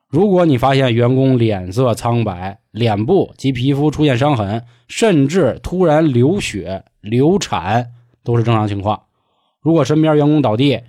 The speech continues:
也不要上前去帮助，呼叫保安部门即可。三，本公司极其鼓励孕育，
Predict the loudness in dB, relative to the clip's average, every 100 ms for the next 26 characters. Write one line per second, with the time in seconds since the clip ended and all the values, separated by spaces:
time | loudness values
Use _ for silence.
0 | _ -8 -6 -4 -2 0 2 0 -2 -2
1 | -2 -2 -2 -2 -2 -2 0 0 -2 -8
2 | _ _ _ -12 -2 2 2 2 0 0
3 | 0 0 -2 -4 -6 -8 -12 _ _ _
4 | _ _ _ _ _ -4 2 2 2 -4
5 | -2 0 2 2 2 2 0 0 0 0
6 | 2 0 -2 -4 0 2 2 2 2 0
7 | -4